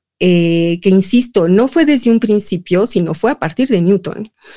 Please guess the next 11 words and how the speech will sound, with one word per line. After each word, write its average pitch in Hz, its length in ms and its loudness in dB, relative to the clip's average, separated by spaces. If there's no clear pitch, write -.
La 214 180 2
física 269 460 -2
clásica 220 480 -2
hace 233 320 -4
que 214 100 -2
todo 220 240 -2
sea, 214 280 -2
te 208 120 0
digo, 196 320 2
muy 214 220 4
rígido. 220 560 0